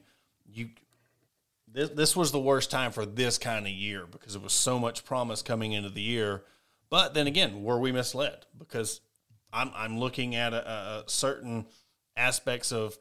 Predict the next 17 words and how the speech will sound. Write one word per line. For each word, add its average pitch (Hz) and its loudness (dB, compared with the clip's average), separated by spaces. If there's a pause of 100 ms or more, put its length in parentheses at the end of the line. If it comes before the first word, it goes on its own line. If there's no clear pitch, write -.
(220)
how 135 2
fast 131 2
they 117 -2
said 110 2
we 110 -2
were, 98 -4
how 120 -2
many 127 -4
people 127 -6
were 120 -2
doing 120 -2
this 123 -2
many 127 -4
squats 120 2
on 123 -4
this, 123 -2
and 117 -4